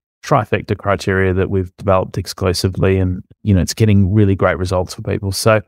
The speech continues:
I've put all my experience as both an investor,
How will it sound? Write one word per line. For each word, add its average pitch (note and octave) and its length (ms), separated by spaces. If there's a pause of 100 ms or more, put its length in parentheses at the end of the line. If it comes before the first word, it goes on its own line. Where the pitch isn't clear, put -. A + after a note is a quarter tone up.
(280)
I've - 140
put - 160
all D3 220
my B2 220
experience A#2+ 640
as G2+ 260
both F#2+ 280
an F#2 80
investor, A#2+ 680